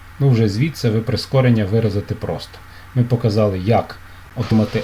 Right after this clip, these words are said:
одне рівняння відносно одної змінної. І як ви розрахуєте,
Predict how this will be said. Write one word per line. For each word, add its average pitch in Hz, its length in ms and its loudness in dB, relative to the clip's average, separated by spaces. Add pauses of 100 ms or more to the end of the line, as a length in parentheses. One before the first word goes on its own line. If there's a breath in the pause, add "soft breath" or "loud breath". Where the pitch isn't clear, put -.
одне 131 420 8
рівняння 101 560 2
відносно 95 560 -6
одної 95 400 0
змінної. 87 580 -4 (480 loud breath)
І 160 100 -2
як 123 220 4
ви 120 160 4
розрахуєте, 101 800 -4